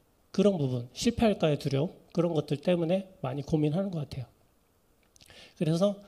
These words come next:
저는 도전을 해보려고 했어요. 가지고 처음부터 "결심했어." 하고 사인업한 게 아니라 사인업을 하고 세미나를 들으면서 저를 좀 정리해 나갔던 것 같아요.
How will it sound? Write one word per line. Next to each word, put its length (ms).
저는 500
도전을 640
해보려고 840
했어요. 300
가지고 380
처음부터 480
"결심했어." 540
하고 180
사인업한 480
게 80
아니라 380
사인업을 460
하고 420
세미나를 400
들으면서 560
저를 680
좀 360
정리해 600
나갔던 440
것 120
같아요. 360